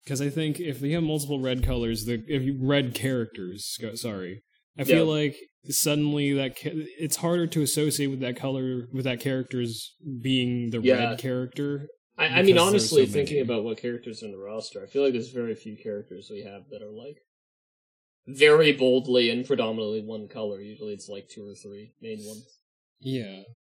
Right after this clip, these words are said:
Speaker 1: But I want them to, you know, have a sort of distinctness to them, and having everyone have a sort of this specific, like, a different color associated with them kinda helps with that. Like, this is the blue character,
Speaker 2: Mm-hmm.
Speaker 1: this is the pink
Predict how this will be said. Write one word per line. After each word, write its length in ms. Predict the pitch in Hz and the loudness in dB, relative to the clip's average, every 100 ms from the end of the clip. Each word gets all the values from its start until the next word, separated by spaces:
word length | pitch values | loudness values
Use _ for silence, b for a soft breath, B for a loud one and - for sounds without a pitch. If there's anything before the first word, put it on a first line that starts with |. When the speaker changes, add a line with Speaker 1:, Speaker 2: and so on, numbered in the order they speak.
| _ _ _ _ _ _ _ _ _ _ _ _ - | _ _ _ _ _ _ _ _ _ _ _ _ -10
Speaker 1:
But 120 | 143 | -4
I 80 | 156 | -2
want 260 | 160 160 | -2 -4
them 220 | 156 151 127 | -4 -4 -6
to, 160 | 135 135 | -6 -8
you 240 | 127 127 | -6 -6
know, 160 | 123 113 | -6 -6
have 280 | 113 120 117 | -10 -12 -8
a 60 | |
sort 240 | 113 123 117 | -8 -6 -6
of 120 | 107 | -8
distinctness 1000 | 110 - 127 120 113 110 101 - - - _ - | -6 -6 -4 -6 -6 -8 -6 -6 -8 -14 _ -16
to 100 | 120 | -12
them, 420 | 101 98 82 95 - | -10 -10 -14 -20 -18
and 360 | 101 104 101 101 127 | -12 -10 -10 -12 -14
having 600 | 123 127 127 127 120 120 | -10 -8 -6 -6 -6 -6
everyone 360 | 113 120 120 117 | -8 -6 -6 -6
have 200 | 120 113 | -6 -8
a 80 | 113 | -6
sort 280 | - 117 | -6 -4
of 160 | 113 107 107 _ | -6 -8 -14 _
this 300 | 151 135 - | -4 -2 -2
specific, 580 | - 135 131 117 120 120 | -4 -6 -6 -6 -8 -6
like, 160 | 127 120 | -4 -4
a 60 | 117 | -2
different 340 | 135 131 120 | -4 -4 -6
color 300 | 127 117 110 | -6 -6 -6
associated 540 | 110 135 127 123 113 107 | -6 -4 -4 -2 -4 -6
with 120 | 107 | -10
them 160 | 104 | -10
kinda 200 | 107 110 | -8 -8
helps 320 | 110 127 117 107 | -6 -6 -8 -12
with 120 | 101 98 | -14 -14
that. 160 | 95 | -12
Like, 180 | 98 113 | -10 -4
this 200 | 165 160 | -2 -2
is 220 | 135 123 | -4 -6
the 100 | 127 | -6
blue 400 | 139 156 175 185 | -6 0 2 2
character, 460 | 170 127 110 98 - 190 | 0 -4 -4 -6 -6 -2
Speaker 2:
Mm-hmm. 260 | 165 131 | 0 0
Speaker 1:
this 220 | 156 156 123 | -2 -4 -6
is 300 | 110 110 107 | -8 -8 -6
the 140 | 120 | -6
pink 400 | 113 139 156 165 | -6 -4 -4 -4